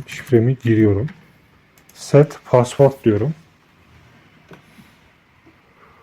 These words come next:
Gördüğünüz üzere ekranda bana password'umu, yani buradaki şifremi verdi benim girmiş olduğum, ve bir adet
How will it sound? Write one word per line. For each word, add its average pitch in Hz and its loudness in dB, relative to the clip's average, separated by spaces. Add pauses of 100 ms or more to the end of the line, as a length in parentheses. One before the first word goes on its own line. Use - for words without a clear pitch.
(1700)
Gördüğünüz 143 8
üzere 120 2 (140)
ekranda 131 2 (560)
bana 117 2 (760)
password'umu, 151 4
yani 107 0
buradaki 113 0
şifremi 127 2
verdi 139 2
benim 139 4
girmiş 139 2
olduğum, 139 4
ve 170 4 (560)
bir 156 8
adet 139 4